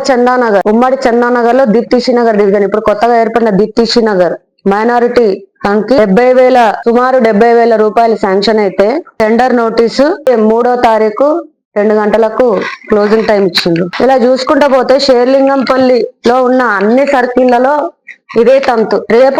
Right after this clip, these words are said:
పండగ పెట్టుకోను, రేపు టెండర్లు ముగింపు ఉంటే ఇది ఎవరి కోసం చేస్తున్నారు? ప్రజల సౌలభ్యం కోసం చేస్తున్నారా? ప్రజాప్రతినిధులు, అధికారులు వాళ్ళ జోబులు నింపుకోవడం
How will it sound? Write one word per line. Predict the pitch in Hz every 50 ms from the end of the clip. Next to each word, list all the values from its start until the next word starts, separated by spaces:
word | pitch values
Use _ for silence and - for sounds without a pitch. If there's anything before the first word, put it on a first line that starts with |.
| 311 320
పండగ | 269 233 240 247 262 277 294 277
పెట్టుకోను, | 262 254 262 - 220 214 208 202 208 247 247 240
రేపు | 233 240 247 240 277 - 254
టెండర్లు | 226 226 226 214 240 240 240 262 240 233
ముగింపు | 220 226 269 262 247 269 262 220
ఉంటే | 202 185 196 185 190 220 254
ఇది | 254 262 226 202 196
ఎవరి | 190 226 247 269 -
కోసం | 277 277 285 285 277 277 254 269
చేస్తున్నారు? | 262 262 269 - 254 254 262 254 262 262 262 262 254 - -
ప్రజల | 214 202 202 247 269 269 269
సౌలభ్యం | 247 196 202 240 254 254 220 277 269 269 262 247
కోసం | 240 233 240 220 220 196
చేస్తున్నారా? | 190 190 190 - 196 180 170 165 175 196 233 285 370 370 - -
ప్రజాప్రతినిధులు, | 220 214 220 240 247 240 254 247 233 254 240 240 220 262 269 262 233
అధికారులు | 202 233 233 240 240 240 247 254 247
వాళ్ళ | 233 226 202 180 190
జోబులు | 208 220 214 240 254 254
నింపుకోవడం | 247 233 240 - - 233 233 233 226